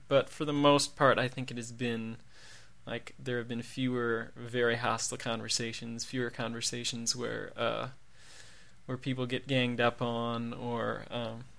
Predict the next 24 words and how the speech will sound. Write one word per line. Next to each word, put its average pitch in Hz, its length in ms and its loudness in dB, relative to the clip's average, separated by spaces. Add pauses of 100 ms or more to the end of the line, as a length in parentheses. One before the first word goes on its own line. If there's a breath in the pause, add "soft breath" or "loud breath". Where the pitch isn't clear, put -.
(120)
there 135 100 2
used 143 220 2
to 139 60 2
be 131 120 8
this, 117 300 8
this - 300 2
clique - 600 8 (720 soft breath)
on 127 320 6
the, 127 360 2 (200)
on 131 160 6
the 120 200 4
Absolute 127 440 4
Punk 151 240 6
forums 127 460 6
that 113 120 2
would 120 120 0
just 123 240 2
bully 127 300 10
people 120 580 4
and 113 160 0
basically 120 420 4
derail 120 480 12
threads, 131 680 12
and, 110 280 -2